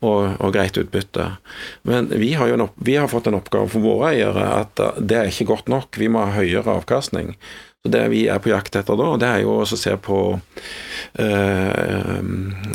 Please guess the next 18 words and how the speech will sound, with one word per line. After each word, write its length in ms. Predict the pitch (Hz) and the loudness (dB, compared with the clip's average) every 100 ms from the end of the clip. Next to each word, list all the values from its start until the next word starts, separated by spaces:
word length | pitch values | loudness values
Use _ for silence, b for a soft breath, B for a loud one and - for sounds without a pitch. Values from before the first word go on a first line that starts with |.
| - - 110 | -10 0 2
investeringer 680 | 104 104 107 117 110 101 | 2 2 2 2 2 2
som, 240 | - 98 - | 0 0 0
som, 520 | - 107 101 98 - | 0 0 2 0 -2
som, 240 | - 98 95 92 - | -2 -2 -2 -6 -6
som 400 | - 101 95 92 B B B B - | -2 0 0 -2 B B B B 0
har 160 | 98 98 | 2 2
en 120 | 95 | 2
form 200 | 104 101 | 0 2
for 160 | 98 | 2
value 280 | 92 92 92 | 2 2 2
add. 280 | 95 104 - - B _ _ - B - | 2 2 -2 -12 B _ _ -20 B 0
Altså 260 | 101 95 - | 0 2 0
enten 520 | 85 - 147 131 104 98 | 0 -2 -2 0 0 -2
at 160 | - - | -2 -2
de 80 | 87 | 0
har 240 | 90 87 | 0 0
en 120 | 95 | 0
underleie, 680 | - 92 101 113 127 147 151 | 2 2 2 2 2 0 -2